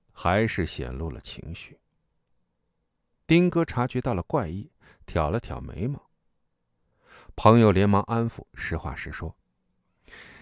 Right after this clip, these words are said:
：“呃，易钦东要，要那啥的女孩儿，是我们嘉诚的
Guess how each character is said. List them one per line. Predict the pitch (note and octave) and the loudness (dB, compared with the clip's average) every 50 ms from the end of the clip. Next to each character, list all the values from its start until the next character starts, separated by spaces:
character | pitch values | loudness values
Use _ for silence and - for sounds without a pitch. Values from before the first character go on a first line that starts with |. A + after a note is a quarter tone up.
| - - _ _ _ _ _ _ _ _ _ _ _ - | -20 -20 _ _ _ _ _ _ _ _ _ _ _ -8
：“呃， | E2+ D#2+ D2+ D2 D2 C#2+ C#2 C#2 C#2 C#2 - - _ _ | -6 -4 -4 -4 -4 -4 -6 -6 -6 -6 -8 -10 _ _
易 | - A2 G2+ F2+ | -6 -4 -2 -2
钦 | D#2 - - G#2+ A2 G#2+ | -4 -2 -2 0 0 0
东 | A2 A2+ G#2+ G#2+ G#2+ G#2+ G#2+ G#2+ G2+ A2 A#2 - _ - G2+ G2+ | 2 0 2 2 2 0 0 -2 -4 -6 -10 -16 _ -12 -8 -6
要， | G#2+ A2 G2+ F2 D2+ D#2 | -4 -4 -2 -2 -4 -4
要 | D#2+ F2+ G2 F2+ D#2 C#2+ C#2+ - - _ _ - - D2+ B1 G#1+ A1 G1+ - F#2 F2 F2+ F2+ | -4 -6 -6 -6 -6 -8 -10 -12 -14 _ _ -20 -20 -20 -20 -18 -18 -16 -12 -12 -10 -8 -8
那 | E2+ D2+ | -8 -8
啥 | - - E2+ F2 D2 E2+ | -10 -10 -12 -12 -10 -8
的 | G2 G2 | -8 -8
女 | - - | -8 -10
孩 | - - - - | -14 -16 -16 -16
儿， | - G1+ - - - - - - - _ _ _ _ _ _ _ _ | -18 -18 -18 -18 -20 -20 -20 -20 -20 _ _ _ _ _ _ _ _
是 | - - - - - - - G#2 | -12 -10 -10 -10 -10 -8 -6 -6
我 | E2+ C#2+ - - C#2+ | -6 -6 -8 -12 -12
们 | C#2+ D2 D#2+ E2+ F2+ F#2 F#2+ F#2+ F#2 F#2 F#2+ F#2 F#2 F#2 - - _ _ _ _ _ _ _ _ _ _ _ _ _ - | -10 -8 -6 -6 -4 -4 -4 -4 -4 -4 -4 -4 -6 -6 -8 -12 _ _ _ _ _ _ _ _ _ _ _ _ _ -8
嘉 | - C3+ A#2+ A#2+ | -6 -6 -6 -6
诚 | - - - C#2 D#2 G2 | -8 -10 -10 -8 -6 -6
的 | A2 A2+ E2+ D2 C2+ - - - - - - - _ | -4 -6 -6 -8 -8 -12 -14 -16 -16 -18 -20 -20 _